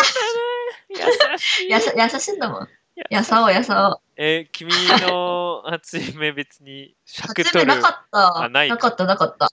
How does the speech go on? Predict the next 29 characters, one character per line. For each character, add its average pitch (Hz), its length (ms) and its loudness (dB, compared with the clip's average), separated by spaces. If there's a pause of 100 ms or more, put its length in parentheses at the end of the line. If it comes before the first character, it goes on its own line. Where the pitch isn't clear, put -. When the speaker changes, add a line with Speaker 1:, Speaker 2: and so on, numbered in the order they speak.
Speaker 2:
う 196 140 0
ん、 180 60 -4
Speaker 1:
な 139 60 -2
い - 20 4
か。 185 60 4
Speaker 2:
な 190 40 2
し。 - 200 -2 (240)
Speaker 1:
え、 110 120 -8
じ 113 80 -4
ゃ 113 60 2
あ 107 80 -2 (180)
僕 123 240 -10
の 107 140 -6
こ 101 100 -8
と。 92 320 -8 (140)
Speaker 2:
で 180 160 0
す 165 160 -4
ね。 147 640 2 (300)
い 185 60 4
や、 190 180 4
て - 260 -2
か、 180 300 2
あ 175 40 0
れ 202 120 -2
だ 247 100 0
ね。 233 300 0
な 233 120 4
ん 226 60 0
か、 160 320 0